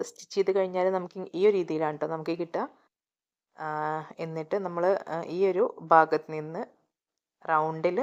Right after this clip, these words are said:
നമുക്കിത് കട്ട് ചെയ്തെടുക്കാം. നമുക്ക് ക്രോസ് പീസ് കട്ട് ചെയ്യാൻ ഈ ഒരു മെത്തേഡ് യൂസ് ചെയ്യാം ട്ടോ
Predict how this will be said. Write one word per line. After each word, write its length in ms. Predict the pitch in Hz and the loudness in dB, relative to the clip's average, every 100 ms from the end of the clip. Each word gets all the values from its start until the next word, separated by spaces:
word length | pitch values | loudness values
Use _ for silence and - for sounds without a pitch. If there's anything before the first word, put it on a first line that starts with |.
| 277 | -2
നമുക്കിത് 360 | 185 170 160 160 - - _ | -4 -6 -4 -4 -4 -8 _
കട്ട് 220 | 175 - 165 | -8 -6 -6
ചെയ്തെടുക്കാം. 480 | 151 139 131 - - _ _ _ _ _ _ _ _ _ _ _ _ _ | -2 -4 -4 -10 -12 _ _ _ _ _ _ _ _ _ _ _ _ _
നമുക്ക് 240 | 180 170 - 196 | -12 -6 -4 6
ക്രോസ് 260 | 196 180 - | 8 8 4
പീസ് 220 | 196 - 208 | -2 2 2
കട്ട് 180 | 180 170 | 2 2
ചെയ്യാൻ 280 | 160 160 165 190 185 | 0 0 -2 -6 -4
ഈ 20 | 196 | 0
ഒരു 120 | 180 196 175 | 0 0 0
മെത്തേഡ് 440 | 165 - 165 165 165 | -2 -2 -2 0 -2
യൂസ് 200 | 151 143 | -4 -6
ചെയ്യാം 240 | 151 156 151 | -4 -2 -2
ട്ടോ 80 | 147 | -2